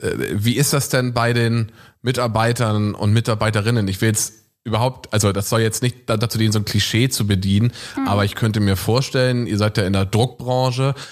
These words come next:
Speaker 1: ich könnte mir vorstellen, dass es viele langjährige Mitarbeiter gibt, gerade die dich vielleicht auch noch, ich weiß nicht, als Kind auch noch kennen irgendwie, ähm, dass das für die vielleicht erstmal, ja, un-,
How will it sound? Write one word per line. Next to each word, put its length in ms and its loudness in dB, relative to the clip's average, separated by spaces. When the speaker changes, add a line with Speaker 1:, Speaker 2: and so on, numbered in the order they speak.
Speaker 1:
ich 160 2
könnte 300 2
mir 220 4
vorstellen, 680 0
dass 340 -2
es 180 0
viele 400 0
langjährige 1080 0
Mitarbeiter 540 0
gibt, 320 -2
gerade 280 2
die 100 2
dich 180 -2
vielleicht 240 2
auch 140 -2
noch, 280 0
ich 80 0
weiß 120 2
nicht, 120 2
als 180 0
Kind 240 0
auch 100 -2
noch 180 -2
kennen 260 0
irgendwie, 500 0
ähm, 600 0
dass 140 0
das 120 2
für 120 0
die 200 2
vielleicht 260 0
erstmal, 600 0
ja, 300 0
un-, 380 2